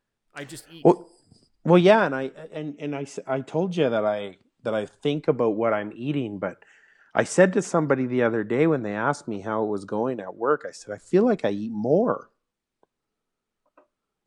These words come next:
Speaker 2: Like, I feel like I eat more stuff than I did before.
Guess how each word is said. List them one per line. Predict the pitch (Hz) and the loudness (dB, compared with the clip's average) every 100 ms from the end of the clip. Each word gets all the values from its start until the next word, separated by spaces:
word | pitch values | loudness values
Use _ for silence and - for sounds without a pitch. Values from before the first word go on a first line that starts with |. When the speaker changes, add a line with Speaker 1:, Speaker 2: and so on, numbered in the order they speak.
| - | -2
Speaker 2:
Like, | 123 | 2
I | 135 | 2
feel | - 175 185 | 6 6 8
like | 180 135 | 6 2
I | 135 | -2
eat | 127 143 131 | -2 -6 -6
more | 117 117 117 143 151 | -8 -2 4 6 4
stuff | 151 - - 143 131 - - - _ _ _ _ _ _ _ _ _ - | 2 -10 -2 -2 -2 -10 -16 -20 _ _ _ _ _ _ _ _ _ -2
than | 120 113 | 0 2
I | 113 | 0
did | 110 110 101 | 0 -2 -2
before. | 104 95 - 85 - - | -6 -12 -12 -14 -14 -20